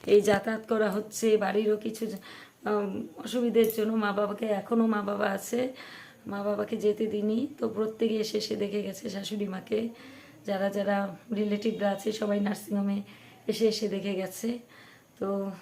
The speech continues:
দেখা যাক, আগের থেকে সামান্য একটু ইমপ্রুভ করেছে, কথা টথা বলছে আমাদের সঙ্গে। তো দেখা যাক কত দূর কি, আহ, ভগবান করলে ঠিক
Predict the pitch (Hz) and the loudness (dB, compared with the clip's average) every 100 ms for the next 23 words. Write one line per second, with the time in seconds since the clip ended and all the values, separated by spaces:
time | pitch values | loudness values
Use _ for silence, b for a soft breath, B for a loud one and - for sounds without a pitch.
0 | B B - 220 208 226 233 - 220 220 | B B -2 0 0 0 -2 -4 -2 0
1 | 226 226 220 - 214 220 220 - 214 202 | 0 -2 -2 -2 2 2 2 0 -2 -2
2 | 214 - 220 214 214 220 226 B B B | -8 -4 0 0 0 -4 -4 B B B
3 | - 208 214 196 202 208 196 185 - 208 | -2 -2 -2 -6 -4 -4 -4 -4 -4 -2
4 | 220 B B B - 196 180 180 - 190 | -4 B B B -6 -4 -4 -6 -6 -8
5 | 185 226 - B B B B - 208 202 | -4 -4 -6 B B B B -4 -2 -2
6 | 208 202 208 - 208 208 196 190 - 202 | -4 -6 -6 -6 -2 -2 -2 -6 -6 -6
7 | 196 B B B - - 185 180 180 196 | -6 B B B -16 -8 -6 -6 -4 -4
8 | 190 190 185 220 190 190 - 196 | -2 -4 -4 -6 -6 -6 -6 -8